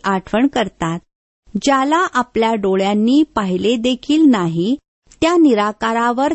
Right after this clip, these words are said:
त्यांचे इतके अतिप्रेम असते, ज्यामुळे म्हणतात, "हे ईश्वरा, मला तुझ्यामध्ये लीन कर." परंतु कसे आश्चर्य आहे, जे स्वयं ईश्वर जेव्हा साकारमध्ये प्रत्यक्ष झाले,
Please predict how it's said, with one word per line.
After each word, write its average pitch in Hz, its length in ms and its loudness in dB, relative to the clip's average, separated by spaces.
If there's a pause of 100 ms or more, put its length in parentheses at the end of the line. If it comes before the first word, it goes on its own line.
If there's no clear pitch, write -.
(120)
त्यांचे 208 540 -2
इतके 302 440 -2 (140)
अतिप्रेम 247 680 0 (120)
असते, 175 460 -4 (280)
ज्यामुळे 214 580 -2
म्हणतात, 214 580 0 (640)
"हे 370 280 4
ईश्वरा, 277 640 0 (180)
मला 214 380 2
तुझ्यामध्ये 233 1080 0
लीन 214 400 2
कर." 160 340 -2 (600)
परंतु 330 520 2
कसे 320 420 -4
आश्चर्य 233 720 -2
आहे, 214 440 -2 (380)
जे 277 120 2
स्वयं 269 500 0 (140)
ईश्वर 254 460 0
जेव्हा 233 480 0
साकारमध्ये 262 960 -2
प्रत्यक्ष 208 600 -4
झाले, 196 560 -2